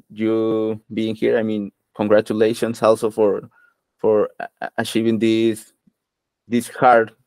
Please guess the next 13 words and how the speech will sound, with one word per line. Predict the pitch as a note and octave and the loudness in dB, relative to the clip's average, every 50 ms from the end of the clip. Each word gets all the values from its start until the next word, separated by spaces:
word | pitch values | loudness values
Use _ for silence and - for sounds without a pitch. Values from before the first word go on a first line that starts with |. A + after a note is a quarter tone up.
| _ _ _ _ - | _ _ _ _ -14
super | - - C3 B2 - A2+ | -6 -4 -4 -4 -4 -4
hard | G#2 - A#2 A2+ A2 G#2+ | -2 2 2 2 2 2
record. | G#2+ A2+ A2+ - - D3+ C#3+ - - - E3 A3 B3+ - _ B3 | 2 0 0 0 -2 -8 -8 -6 -8 -8 -8 -8 -12 -12 _ -14
<laughs> | B3 G3+ - C#3+ | -12 -8 -2 0
And, | C3+ C3 B2+ B2+ B2+ B2 B2 B2 B2 B2 A#2 A#2 A2+ G2+ - _ _ _ _ - G#2 G2 G#2 - _ _ - F#3+ F#3 - - - - - - - - | 2 4 4 4 4 4 4 2 2 2 0 0 -4 -6 -10 _ _ _ _ -20 -20 -20 -20 -20 _ _ -14 -14 -14 -14 -16 -20 -20 -20 -4 2 4
and | D3+ D3 C#3+ C#3+ D3+ | 6 6 6 6 6
yeah, | F3+ A3 G#3+ F3 - - | 4 4 4 4 2 4
I, | D#3 D#3+ C#3 A2+ - _ _ - | 2 0 0 -2 -6 _ _ -4
I | D#3+ E3 D#3+ E3 D#3+ D3+ D3+ C#3+ | -4 -2 -2 -2 -2 -2 -4 -4
just | C#3 D#3 D#3 D#3 D#3 D3 - - D3+ - _ - | -2 0 0 0 0 -2 -6 -12 -20 -20 _ -8
would | C3 C3+ C3 | -6 -2 -2
like | C3 C3 C3+ - - | 0 -2 -2 -4 -6
if | C3 B2+ B2 A#2+ A2 | -6 -6 -6 -6 -8